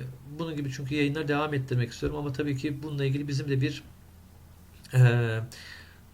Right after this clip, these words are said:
ne derler, motive olacak bir kaynağa ihtiyaç var. Orada da abone sayısının artması, e, beni takip eden insanların sayısının artması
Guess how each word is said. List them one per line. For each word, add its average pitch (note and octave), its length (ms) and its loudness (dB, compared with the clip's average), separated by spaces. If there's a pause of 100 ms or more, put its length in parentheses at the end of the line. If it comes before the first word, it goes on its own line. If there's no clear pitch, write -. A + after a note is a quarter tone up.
(420)
ne D#3 140 -2
derler, C#3 260 2
motive D3+ 360 4
olacak D3 400 0
bir D#3+ 80 -2
kaynağa D#3 400 0
ihtiyaç C3 360 2
var. F3+ 60 -2
Orada D#3 240 -2
da E3+ 100 -2
abone D#3+ 240 2
sayısının C#3+ 380 0
artması, D3+ 520 -2 (580)
e, B2+ 300 8
beni D3+ 180 0
takip C#3 320 2
eden D3+ 160 -2
insanların C#3 460 0
sayısının C#3+ 460 -2
artması B2+ 540 0